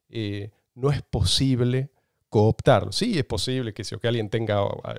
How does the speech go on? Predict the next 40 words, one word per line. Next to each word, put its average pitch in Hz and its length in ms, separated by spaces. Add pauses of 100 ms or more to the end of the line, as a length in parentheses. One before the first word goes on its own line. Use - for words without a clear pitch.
un, - 300
más 110 180
que 107 160
otro, 127 420
que - 100
un 120 80
gobierno 120 400
tenga, 135 240
pero 104 120
ya 135 100
sabemos 127 320
lo 104 80
que 107 80
hacen 104 180
los 101 100
gobiernos. 98 380
A 101 60
la 101 100
larga, 117 360 (480)
digamos, 110 260
los 104 80
gobiernos 123 240
pueden 113 180
acumular 113 760
oro, 127 380 (480)
pero - 540
los 104 120
gobiernos 110 280
siempre 107 240
a - 20
la 107 80
larga 117 160
terminan 101 320
endeudándose 110 840
y 120 60
perdiendo 101 520
todo 107 200
lo 104 100
que 120 80
tienen. 123 360